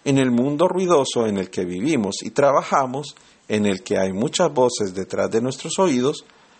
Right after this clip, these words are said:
sintonicemos nuestros oídos con la única voz que importa,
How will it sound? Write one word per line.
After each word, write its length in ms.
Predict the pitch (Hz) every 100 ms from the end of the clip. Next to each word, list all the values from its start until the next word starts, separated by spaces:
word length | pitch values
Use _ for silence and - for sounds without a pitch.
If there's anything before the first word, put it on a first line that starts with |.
| _ _ -
sintonicemos 1000 | - 175 175 160 143 - 180 190 190
nuestros 340 | 165 160 127 -
oídos 380 | 110 120 127 135
con 220 | - 98
la 140 | 92
única 420 | 95 107 160 160 156
voz 260 | 110 117 -
que 120 | -
importa, 540 | 117 117 113 104 -